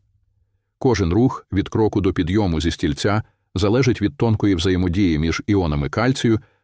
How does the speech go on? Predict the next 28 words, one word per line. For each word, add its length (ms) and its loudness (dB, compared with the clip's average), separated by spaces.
та 100 0
м'язовими 520 2
волокнами. 560 -2
Саме 240 2
кальцій 380 2
запускає 580 0
скорочення 540 -2
м'язів, 440 0
забезпечуючи 760 0
плавні 380 0
контрольовані 600 0
рухи. 340 -2
Якщо 260 2
кальцію 400 2
недостатньо, 680 0
м'язи 360 0
можуть 300 2
судомити, 560 -2
ставати 380 0
слабкими 640 0
або 220 0
не 100 4
створювати 540 0
необхідної 560 0
сили 320 2
для 160 2
підтримки 460 0
рівноваги. 520 0